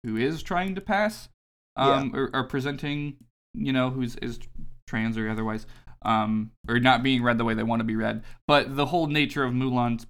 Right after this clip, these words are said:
Speaker 1: plot being, this isn't a trans character. It's, it's, you know, on a hundred other levels of bullshit.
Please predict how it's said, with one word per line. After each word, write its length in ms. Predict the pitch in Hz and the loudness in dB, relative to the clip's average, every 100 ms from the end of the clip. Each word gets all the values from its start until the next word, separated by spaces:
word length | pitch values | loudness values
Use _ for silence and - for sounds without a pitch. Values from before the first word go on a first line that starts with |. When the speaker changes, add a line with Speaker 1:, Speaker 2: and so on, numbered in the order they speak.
| _ | _
Speaker 1:
plot 440 | - 135 117 113 | 0 4 6 4
being, 300 | 131 127 120 | 2 2 4
this 140 | 123 123 | 2 0
isn't 180 | 139 117 | -2 -2
a 40 | |
trans 260 | 113 107 107 | -4 -6 -8
character. 460 | - 104 104 101 104 | -8 -8 -8 -10 -12
It's, 240 | 110 - - | -14 -16 -12
it's, 260 | 113 - - | -10 -12 -6
you 100 | 120 | -4
know, 160 | 110 | -4
on 320 | 107 110 110 110 _ _ - | -2 -2 -4 -6 _ _ -6
a 120 | 120 | -2
hundred 280 | 123 120 113 | 0 0 0
other 200 | 117 117 | 0 0
levels 280 | 110 113 113 | -2 -2 -4
of 120 | 110 | -2
bullshit. 440 | 135 139 117 104 | -2 0 -2 -2